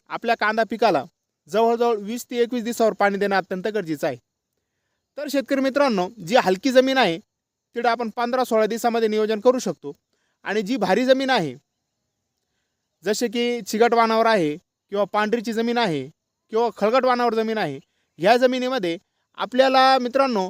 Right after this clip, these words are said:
जवळजवळ सव्वीस सत्तावीस दिवसाचा अंतराने आपलं पाणी भरायचं आहे. कारण का मित्रांनो, कांदा पीक तेव्हा बाळ अवस्थेमध्ये असतं, त्याला बाळाला त्या बाळाच्या हिशोबानंच खायला द्यावं लागतं. आता आपला कांदा पीक दहा ते तीस दिवस आहे,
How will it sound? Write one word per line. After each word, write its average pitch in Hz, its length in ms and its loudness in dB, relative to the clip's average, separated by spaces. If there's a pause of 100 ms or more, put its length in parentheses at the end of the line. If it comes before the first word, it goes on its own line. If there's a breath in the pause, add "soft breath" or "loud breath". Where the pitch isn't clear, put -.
(220)
जवळजवळ 240 420 2
सव्वीस 247 420 -4
सत्तावीस 220 340 -4
दिवसाचा 214 640 0
अंतराने 214 420 0
आपलं 202 180 -2
पाणी 196 240 -2
भरायचं 170 320 2
आहे. 147 220 0 (800)
कारण 262 260 -2
का 294 80 0
मित्रांनो, 269 460 -2 (1500)
कांदा 233 340 0
पीक 247 140 -4 (720)
तेव्हा 247 180 0
बाळ 226 220 4
अवस्थेमध्ये 240 540 2
असतं, 196 360 -2 (640)
त्याला 220 180 0
बाळाला 226 420 2
त्या 233 140 0
बाळाच्या 214 400 0
हिशोबानंच 208 440 -2
खायला 185 220 2
द्यावं 170 200 4
लागतं. 151 300 -4 (440)
आता 190 200 -4
आपला 240 220 0
कांदा 247 360 2
पीक 190 100 -8 (580)
दहा 208 260 -2
ते 254 300 0
तीस 285 280 -4
दिवस 254 320 2
आहे, 196 240 2